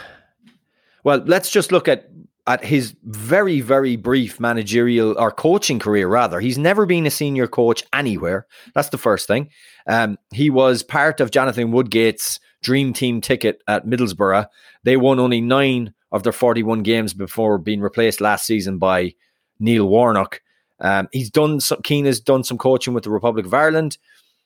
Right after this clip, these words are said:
He told Jamie Carragher in April on Sky Sports during, uh, the first lockdown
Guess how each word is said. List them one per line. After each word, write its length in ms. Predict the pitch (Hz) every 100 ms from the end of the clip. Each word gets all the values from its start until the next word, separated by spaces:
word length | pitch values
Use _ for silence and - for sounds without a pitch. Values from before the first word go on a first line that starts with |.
| - -
He 100 | 135
told 420 | - 180 240 196
Jamie 280 | 202 180 165
Carragher 600 | - 165 160 120 107 101
in 100 | 110
April 560 | 127 151 160 113 101 95
on 140 | 107
Sky 220 | - 113
Sports 520 | 107 - 117 104 98 -
during, 340 | 113 107 101
uh, 220 | 101 98 87
the 120 | 101
first 320 | - 160 -
lockdown 500 | 107 98 - 95